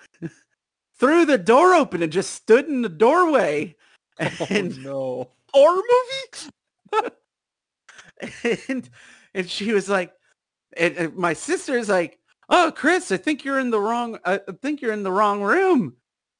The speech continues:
Speaker 1: Chris doesn't say anything, turns around,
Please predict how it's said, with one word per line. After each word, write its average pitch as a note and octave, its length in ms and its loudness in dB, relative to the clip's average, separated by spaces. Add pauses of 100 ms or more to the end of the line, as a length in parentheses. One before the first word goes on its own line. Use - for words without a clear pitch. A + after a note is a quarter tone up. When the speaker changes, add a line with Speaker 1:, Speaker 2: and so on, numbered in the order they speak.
(120)
Speaker 1:
Chris B3+ 540 0 (680)
doesn't F3 400 2
say F3+ 320 0
anything, G#2+ 640 -10 (1160)
turns G#3+ 340 0
around, C#3+ 640 -2